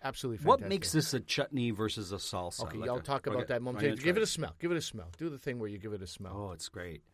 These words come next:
Speaker 1: Oh,
Speaker 2: It's
Speaker 1: that's
Speaker 2: got this
Speaker 1: summer.
Speaker 2: really sharp, s-, um, uplifting smell. It almost smells, it almost,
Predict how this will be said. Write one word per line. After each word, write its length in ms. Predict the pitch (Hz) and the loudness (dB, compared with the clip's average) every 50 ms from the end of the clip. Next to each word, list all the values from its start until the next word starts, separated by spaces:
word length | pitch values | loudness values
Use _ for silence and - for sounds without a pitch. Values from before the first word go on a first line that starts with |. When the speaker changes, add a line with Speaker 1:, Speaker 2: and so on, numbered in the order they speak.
| _ _ _ _ - - _ - | _ _ _ _ -20 -20 _ -20
Speaker 1:
Oh, 1120 | - _ _ _ _ _ _ _ _ _ _ _ _ _ _ _ _ _ _ - 98 110 | -20 _ _ _ _ _ _ _ _ _ _ _ _ _ _ _ _ _ _ -10 -6 -4
Speaker 2:
It's 140 | 117 120 - | -4 -2 -2
Speaker 1:
that's 120 | - 127 | -2 0
Speaker 2:
got 80 | 117 123 - | 0 0 0
this 120 | 139 120 | 0 0
Speaker 1:
summer. 160 | 117 113 123 123 | -2 0 0 2
Speaker 2:
really 340 | 131 143 143 151 147 147 - - | 2 4 4 4 4 4 2 -2
sharp, 580 | - - - - - - - 127 120 123 - - _ - - - - _ _ _ _ - | -6 -4 -2 -2 -2 -2 0 0 0 0 0 -4 _ -14 -12 -12 -12 _ _ _ _ -14
s-, 440 | - - - - - - - - - - | -10 -8 -8 -6 -6 -8 -8 -10 -10 -10
um, 580 | 101 95 90 87 87 87 80 80 80 78 78 80 _ _ _ _ _ _ - | -10 -8 -8 -10 -10 -10 -10 -8 -8 -8 -10 -10 _ _ _ _ _ _ -4
uplifting 720 | 107 110 - - 104 107 131 131 - - 151 139 139 139 131 | -4 -4 -4 -4 -2 -2 -2 -4 -4 -4 -2 0 0 0 -2
smell. 180 | - - - | -2 -2 0
It 80 | 147 147 | 4 4
almost 340 | 170 240 277 320 285 - - | 4 2 2 -2 -4 -2 2
smells, 340 | - 160 131 127 - - _ _ _ _ _ _ _ _ _ _ _ _ _ _ _ _ _ _ _ _ _ _ _ _ _ _ _ _ _ _ _ _ _ _ _ _ _ _ _ _ _ _ _ _ _ _ _ - _ _ _ - - - - - - | 2 2 2 2 0 -2 _ _ _ _ _ _ _ _ _ _ _ _ _ _ _ _ _ _ _ _ _ _ _ _ _ _ _ _ _ _ _ _ _ _ _ _ _ _ _ _ _ _ _ _ _ _ _ -20 _ _ _ -20 -20 -20 -20 -14 -4
it 120 | - 139 151 | 0 2 4
almost, 340 | 196 220 254 233 - - | 4 4 2 0 -2 -6